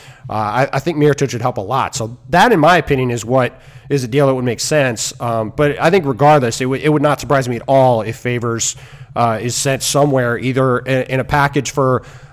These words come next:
uh, salary that goes into next season that brings back an asset to the Jazz, or, uh, in a trade for a guy like Mirotic, where maybe you give up an asset to get him, but you're also, uh, ensuring that you've got a guy who's gonna be around for a couple of years who really fits with what you're trying to do.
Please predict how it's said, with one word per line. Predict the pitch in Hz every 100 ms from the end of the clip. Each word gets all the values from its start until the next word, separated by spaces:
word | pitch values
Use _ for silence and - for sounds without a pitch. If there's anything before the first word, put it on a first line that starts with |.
| -
uh, | 135 123 -
salary | - 143 151 147
that | 135
goes | 143 135
into | 131
next | 131 -
season | - 151 127 131
that | -
brings | 147 139
back | 107 113 135 156
an |
asset | 151 160 - 165 160
to | 160
the | 147
Jazz, | 151 151 160 160 -
or, | 143 143 147 143 131 - - - -
uh, | 117 110 113
in | 147
a | 139
trade | - 147 143 135
for | 139
a | 127
guy | 131
like | 120
Mirotic, | 139 190 139 131 117
where | - 123 120
maybe | 117 135 131
you |
give | 127 123
up | 139
an | 156
asset | 120 120 113
to | 104
get | 98 151
him, | 170 165 - - _ _
but | 135 127
you're | 117 127
also, | 143 139 143 131 120 120
uh, | 104 104 101
ensuring | - 127 147 143 139
that | 117
you've | 123
got | 131 120
a |
guy | 131 127
who's | 123 120
gonna | 120
be | 117
around | 123 120
for |
a | 123
couple | 123 113
of |
years | 110 -
who |
really | 120 135 101
fits | 131 120
with | 107
what | 104
you're | 101
trying | 104 98
to | 87
do. | 85